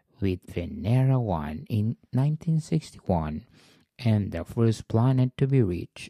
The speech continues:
impacted, and in nineteen seventy successfully landed on Venera seven. As one of the brightest objects in the sky, Venus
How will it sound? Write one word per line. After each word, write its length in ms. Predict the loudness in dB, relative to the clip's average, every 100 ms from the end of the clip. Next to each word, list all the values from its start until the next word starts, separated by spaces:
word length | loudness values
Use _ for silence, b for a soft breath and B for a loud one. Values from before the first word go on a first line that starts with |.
| _
impacted, 1040 | -4 -4 -8 -8 0 0 0 -6 -6 -10 -18 B B B B _
and 280 | -4 -4 -2
in 260 | 0 0 2
nineteen 540 | 2 0 0 -2 -2
seventy 760 | -4 2 4 6 4 4 -2 -4
successfully 840 | -8 -10 -10 -2 -2 0 2 2
landed 600 | 4 2 0 -2 -8 -12 b b b b b b -8
on 320 | -6 -8 -8
Venera 640 | -8 -6 -4 2 4 6 2
seven. 680 | 2 2 2 -2 -10 -12 -16 _ B B B B -8
As 240 | -6 -4
one 280 | 0 2 2
of 140 | 2
the 100 | -2
brightest 560 | -6 0 2 4 2 2
objects 420 | 0 2 2 2
in 120 | 2
the 100 | 2
sky, 680 | 0 -2 -4 -2 -6 -10 -14 -18 _ _ _
Venus 580 | 4 6 6 0 -12 -18